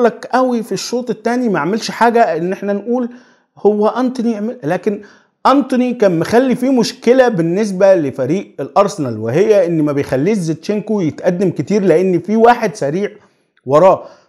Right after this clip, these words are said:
فبالتالي ما كنتش بتشوف زيتشينكو بيتقدم لحد منطقة الجزاء بتاعتك الا مرات قليلة، وده راجع لاني انا عارف ان في واحد سريع ورايا ممكن ياخد الكرة، فبدل ما كنت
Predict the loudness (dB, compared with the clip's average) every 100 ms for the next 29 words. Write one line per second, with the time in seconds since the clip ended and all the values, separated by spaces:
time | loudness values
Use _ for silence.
0 | _ -2 -2 2 4 4 2 -2 -4 -6
1 | -4 -4 -4 -4 -4 -4 -4 -4 -4 -2
2 | 0 0 0 2 2 4 0 0 -2 0
3 | 2 4 4 2 0 -2 -2 -2 -4 -4
4 | -4 -2 -2 -2 -2 -2 -2 -4 -6 -20
5 | _ -2 2 2 0 -4 -4 -4 -2 -2
6 | -6 -14 _ _ _ _ _ _ _ _
7 | _ _ _ -6 0 4 6 4 2 0
8 | 0 -2 -6 _ _ -10 -4 0 0 0
9 | -2 0 -2 -2 -4 -2 -2 0 0 0
10 | 0 -4 -6 -8 -10 _ _ _ _ _
11 | _ 0 0 0 -6 -4 -6 -8 _ _
12 | -2 2 4 4 2 0 0 -2 -4